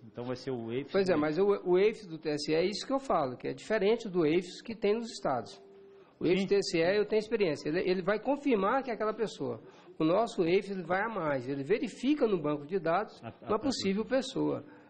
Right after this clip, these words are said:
Speaker 2: Então, é assim, a gente vai passar com qualidade pra ele. Porque, por exemplo, eu quando eu fui votar,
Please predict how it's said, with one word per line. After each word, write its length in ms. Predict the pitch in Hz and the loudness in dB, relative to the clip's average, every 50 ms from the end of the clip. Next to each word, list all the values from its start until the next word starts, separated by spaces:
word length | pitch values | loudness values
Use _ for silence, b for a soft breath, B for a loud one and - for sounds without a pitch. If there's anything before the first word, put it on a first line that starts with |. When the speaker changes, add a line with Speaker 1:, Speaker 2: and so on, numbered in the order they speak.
| B B B | B B B
Speaker 2:
Então, 360 | - 151 147 147 196 220 240 233 | -4 0 2 4 4 4 4 4
é 40 | |
assim, 240 | 208 - - - 156 143 | 2 0 -2 -2 -2 -2
a 100 | - 147 | -2 -2
gente 220 | 131 185 185 160 | 0 -2 -2 0
vai 160 | 160 180 208 | 0 0 0
passar 420 | 202 - 190 160 - - 190 202 196 | 0 0 -2 -2 -2 -2 -2 -2 -2
com 160 | - 233 226 | -4 -4 -2
qualidade 560 | 233 247 254 254 240 185 175 170 165 160 151 | 0 0 0 0 0 2 2 2 2 2 -2
pra 200 | 151 - 165 160 | -4 -2 -2 0
ele. 300 | 143 131 139 175 226 302 - B B B B B B B B B | 0 0 0 -2 -4 -6 -10 B B B B B B B B B
Porque, 220 | B 170 - 214 214 | B -2 0 0 0
por 160 | 220 269 262 | 2 2 2
exemplo, 380 | 247 196 165 175 165 165 - 190 | 2 2 2 0 -2 0 2 0
eu 80 | 226 | 2
quando 180 | 220 269 262 277 | 0 0 -2 -2
eu 60 | 262 | -2
fui 180 | - - 208 175 | 0 0 0 2
votar, 640 | 160 165 147 - - 160 180 226 190 151 - - | 2 2 0 0 0 0 0 0 0 -4 -10 -16